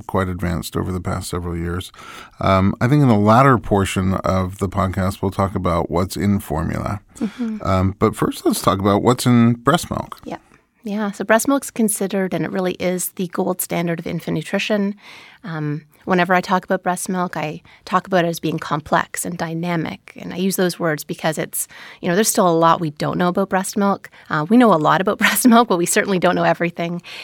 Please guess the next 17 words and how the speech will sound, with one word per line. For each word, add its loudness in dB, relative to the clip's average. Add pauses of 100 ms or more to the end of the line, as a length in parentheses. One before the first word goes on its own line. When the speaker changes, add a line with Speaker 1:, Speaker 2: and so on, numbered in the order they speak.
(140)
Speaker 2:
And 2
one 6
of 2
the 0
most -2
amazing 0
parts -4
of -16
breast -4
milk, -4
as -6
we -8
know, 0
is -8
that -2
it -4 (300)
changes -2